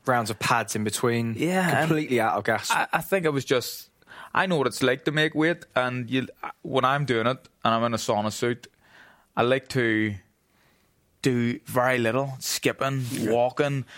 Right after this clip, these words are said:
Speaker 2: but staying warm, and then sitting down in the heat. I don't like to exert myself, so, uh, in my opinion, it looked like they were doing it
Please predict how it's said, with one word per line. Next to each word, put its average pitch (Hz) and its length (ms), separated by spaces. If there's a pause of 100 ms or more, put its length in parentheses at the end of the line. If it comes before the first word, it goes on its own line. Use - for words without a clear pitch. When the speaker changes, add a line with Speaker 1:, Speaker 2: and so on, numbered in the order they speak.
(220)
Speaker 2:
but 131 220
staying 135 380
warm, 131 440 (100)
and 123 160
then 120 140
sitting 135 320
down 123 280
in 127 100
the 123 60
heat. 123 380 (560)
I - 40
don't 156 160
like 127 160
to 113 80
exert 107 320
myself, 147 340
so, 139 220
uh, - 220 (160)
in 127 140
my 131 180
opinion, 117 520
it 107 100
looked 110 280
like 110 220
they 113 80
were 107 140
doing 104 220
it 104 120